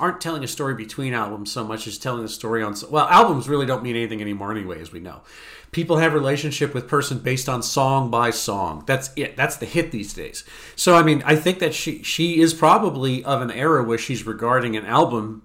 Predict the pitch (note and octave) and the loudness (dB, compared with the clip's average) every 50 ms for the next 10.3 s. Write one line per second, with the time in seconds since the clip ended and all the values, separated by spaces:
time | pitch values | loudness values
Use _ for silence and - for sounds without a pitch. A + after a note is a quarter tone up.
0 | _ - A2+ A2+ A2 G#2+ G#2+ G#2 - - - G2+ G2+ G2+ G2 F#2 - B2+ C3 A2+ | _ -4 -2 -2 0 -2 -2 -4 -8 -8 -6 -4 -4 -4 -4 -6 -4 -2 0 0
1 | A2 A2 - - A#2 G2 D#2+ - C3+ C#3+ C3+ E3 G3+ - A3+ E3+ - - - - | -2 -4 -6 -4 -4 -6 -4 -6 -8 -6 -2 -2 -2 0 -2 -4 -4 -4 -2 0
2 | C#3+ C#3 C3 B2+ - - - A2+ A2+ F#2+ F2 - F#3 A3+ F#3 A#2+ F#2 - - - | 2 2 0 0 -4 -6 -4 -4 -4 -4 -2 0 2 2 2 2 0 -6 -10 -18
3 | - - - - A#2 - A2+ G#2 - - - B2+ - - - - B3 C#4+ C#4 D3+ | -18 -12 -8 -6 -4 -4 -4 -6 -6 -6 -6 -6 -6 -2 2 6 6 6 6 4
4 | G#2+ - - - B2 A#2+ A2+ A2+ C3 A#2+ A#2+ A2 G#2 G#2 C3 D#3+ F#3 F3+ D3+ C3 | 0 0 -2 -4 -4 -4 -4 -4 -4 -2 -2 -2 0 4 6 8 8 8 6 4
5 | C3+ A#2 G2+ - - C3 - - - - D3 D3+ - C#3 A#2+ A2 G#2 G#2+ - - | 0 -2 -4 -4 -6 -6 -6 -4 -2 -2 -2 -2 0 -2 0 0 -2 -4 -8 -18
6 | - - _ _ _ - - - D#3 D3+ D3 C#3 C3 A#2 A#2+ B2+ B2 B2+ B2 B2 | -20 -20 _ _ _ -8 -2 0 0 0 2 0 0 0 2 2 2 2 2 0
7 | - C3 A#2+ A#2+ A#2 G2+ G2 G2 - G2+ F#2 F2 D#2+ E2 F2+ A#2+ C3 B2+ C3+ B2+ | 0 0 0 0 -2 -4 -6 -8 -8 -8 -8 -8 -8 -4 0 0 2 2 2 0
8 | A#2+ A2 - - - - - A#2+ B2+ B2 - A#2 A#2 A#2 A2+ A2+ A2+ G#2+ G#2+ G2 | -2 -4 -6 -10 -10 -4 -2 -2 -2 -2 -4 -4 -2 -2 -2 -2 -2 -4 -4 -6
9 | G#2+ G#2+ - - G#2+ - G#2 F#2+ F2+ G2+ A2 G#2+ - A2+ G2+ G2 G2+ F#2+ F2+ F2+ | -8 -8 -8 -8 -8 -8 -8 -8 -6 -6 -6 -4 -6 -6 -6 -6 -6 -8 -8 -8
10 | E2+ F2+ F2+ - F#2 - | -8 -8 -8 -8 -8 -12